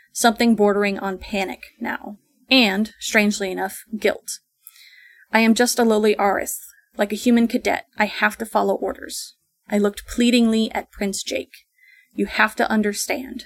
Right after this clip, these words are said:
you are no longer my prince now that I am back among my own people." They all looked at me. It wasn't a nice look.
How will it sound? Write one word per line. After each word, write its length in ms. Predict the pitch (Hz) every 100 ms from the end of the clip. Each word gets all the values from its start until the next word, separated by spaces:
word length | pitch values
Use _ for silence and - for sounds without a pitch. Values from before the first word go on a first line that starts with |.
| _
you 160 | 208 208
are 80 | 196
no 220 | 196 208
longer 340 | 214 202 208
my 160 | 196 196
prince 520 | 196 - 381 - -
now 240 | 226 196 185
that 100 | 185
I 80 | 185
am 160 | 185
back 300 | 180 180 -
among 320 | - 196 180 180
my 140 | 175
own 220 | 180 175
people." 460 | - - - - - _ _ _ _ _ _ _ _ _ _ _ -
They 120 | 208
all 300 | 214 233 214
looked 260 | 208 -
at 120 | - -
me. 260 | - - _ _ _ -
It 180 | 214
wasn't 360 | 196 208 208 202
a 80 | -
nice 420 | 196 180 180 -
look. 220 | 226 -